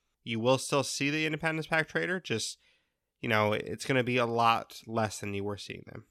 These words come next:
And then the mission that creates the trader who supplies skill books is now called Skills Trader, which morally clearly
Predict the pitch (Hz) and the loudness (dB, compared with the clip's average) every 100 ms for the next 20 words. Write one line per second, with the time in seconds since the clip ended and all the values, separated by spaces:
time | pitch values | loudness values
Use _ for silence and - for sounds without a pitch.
0 | _ _ _ _ _ _ _ _ _ 131 | _ _ _ _ _ _ _ _ _ -4
1 | 120 117 127 131 127 127 147 165 151 147 | -2 2 2 2 0 2 2 2 4 4
2 | - 143 143 - - 135 135 139 135 - | 2 0 0 -2 -2 2 4 4 0 -6
3 | - 139 131 123 - 139 151 208 - 127 | 0 6 6 4 0 0 0 -4 -6 -6
4 | 135 127 131 - 131 123 - 170 170 - | 2 4 4 2 2 2 -2 0 0 -2
5 | 104 101 110 - _ _ _ _ 127 - | -2 0 -2 -6 _ _ _ _ -4 -2
6 | 127 123 131 135 127 _ _ - 147 143 | 0 4 4 4 -2 _ _ 0 2 4
7 | 139 135 | 2 0